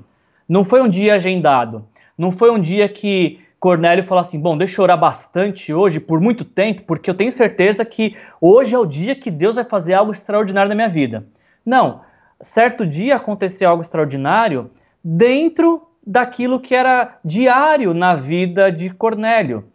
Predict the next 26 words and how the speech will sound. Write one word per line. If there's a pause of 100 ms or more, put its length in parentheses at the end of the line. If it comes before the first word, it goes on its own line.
(300)
Dentro
das
orações
que
ele
fazia
diariamente,
um
dia
em
especial, (240)
Deus
escolheu
para
fazer
algo (260)
de
maneira
extraordinária.
E
foi
isso
que
aconteceu.
Certo
dia,